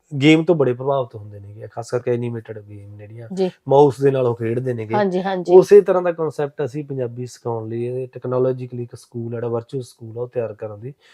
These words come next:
Speaker 2: ਜੀ।
Speaker 1: ਕੋਸ਼ਿਸ਼ ਕੀਤੀ ਹੈਗੀ।
Speaker 2: ਜੀ।
Speaker 1: ਤੇ ਫਿਰ ਉਹਦੇ 'ਚ ਪ-, ਵੱਖਰੇ ਵੱਖਰੇ ਲੈਸਨ ਨੇਗੇ।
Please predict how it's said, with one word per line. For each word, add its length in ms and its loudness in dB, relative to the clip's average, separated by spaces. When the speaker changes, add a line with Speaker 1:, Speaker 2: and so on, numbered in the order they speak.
Speaker 2:
ਜੀ। 140 -2
Speaker 1:
ਕੋਸ਼ਿਸ਼ 420 0
ਕੀਤੀ 320 -8
ਹੈਗੀ। 260 -8
Speaker 2:
ਜੀ। 180 -2
Speaker 1:
ਤੇ 140 4
ਫਿਰ 160 4
ਉਹਦੇ 280 6
'ਚ 160 -4
ਪ-, 320 -4
ਵੱਖਰੇ 280 -2
ਵੱਖਰੇ 240 -2
ਲੈਸਨ 400 -2
ਨੇਗੇ। 340 -4